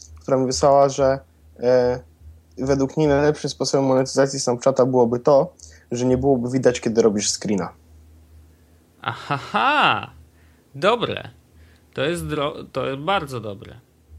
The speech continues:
Speaker 1: Dobra, ale, e, chciałbym, żebyśmy zaczęli rozmawiać o, o tym jedne-, o tej jednej rzeczy. W sensie, może być dłuższy odcinek, ale mam wrażenie, że warto, bo to, co się właśnie stało w internecie, e, <laughs> znowu, wiesz, je, nagrywamy odcinek i wszystko
Speaker 2: Mhm.
Speaker 1: się w internecie dzieje.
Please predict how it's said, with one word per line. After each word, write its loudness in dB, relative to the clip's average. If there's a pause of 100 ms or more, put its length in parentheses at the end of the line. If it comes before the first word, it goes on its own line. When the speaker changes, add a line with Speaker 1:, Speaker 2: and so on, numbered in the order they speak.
(260)
Speaker 1:
Dobra, 6
ale, 4 (400)
e, 0 (180)
chciałbym, 0
żebyśmy -2
zaczęli 0
rozmawiać -2
o, 4 (420)
o 4
tym -2
jedne-, 0
o -2
tej -2
jednej 0
rzeczy. -10
W -8
sensie, 0 (680)
może 4
być 0
dłuższy -2
odcinek, -2
ale 2
mam 2
wrażenie, -2
że -2
warto, 2
bo 2 (420)
to, 2
co -2
się 0
właśnie 0
stało 4
w -6
internecie, 0 (420)
e, 2 (200)
<laughs> -
znowu, 4
wiesz, 2
je, 2
nagrywamy 2
odcinek 0
i -6
wszystko -6
Speaker 2:
Mhm. -2
Speaker 1:
się -10
w -6
internecie -8
dzieje. 2